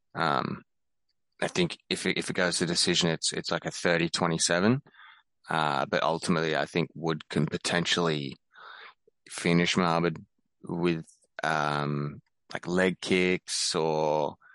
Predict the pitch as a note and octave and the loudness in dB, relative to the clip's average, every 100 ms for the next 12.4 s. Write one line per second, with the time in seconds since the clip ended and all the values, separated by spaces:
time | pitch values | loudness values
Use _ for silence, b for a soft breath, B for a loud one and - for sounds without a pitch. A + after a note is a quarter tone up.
0 | b b b b _ _ _ _ _ _ | b b b b _ _ _ _ _ _
1 | _ G2 G2 F#2+ F#2 - F#2 - F#2 E2+ | _ 0 4 6 4 4 0 2 0 2
2 | E2+ - F2+ F2 F2+ F#2+ - F#2 E2+ E2 | 2 2 2 2 2 0 -2 -2 -2 -2
3 | - F2+ E2 D2 - F2 F2 F#2 F2 F2+ | -4 -4 -4 -6 0 0 2 2 4 4
4 | E2+ E2 F2 E2+ E2+ E2+ - - E2+ F#2 | 2 2 2 2 2 -2 -4 0 0 0
5 | - - F2+ F2+ F2 F2 - - E2+ F#2+ | -4 -8 -2 0 2 0 0 -2 0 2
6 | G2 G2 - - F2+ E2+ E2 - E2+ F2 | 2 2 -4 -8 -4 -2 -2 -2 2 4
7 | F#2 A2 - B B B E2 E2+ D#2+ D2+ | 2 -2 -10 B B B 0 2 2 0
8 | C#2 G#2 - _ _ _ _ _ _ - | -4 -8 -18 _ _ _ _ _ _ 0
9 | A#2+ A#2 - - G2 A2 G2 F#2+ - F#2+ | 2 4 2 0 0 4 2 2 -2 0
10 | F2+ F2+ F2 - - E2 F2+ - G2+ F#2+ | 0 0 -4 -4 0 0 0 0 0 0
11 | E2 - F2 - F2 F2 - F2 E2 D#2 | -2 -2 -6 -2 0 2 2 2 2 0
12 | - F2 A2+ | 0 0 0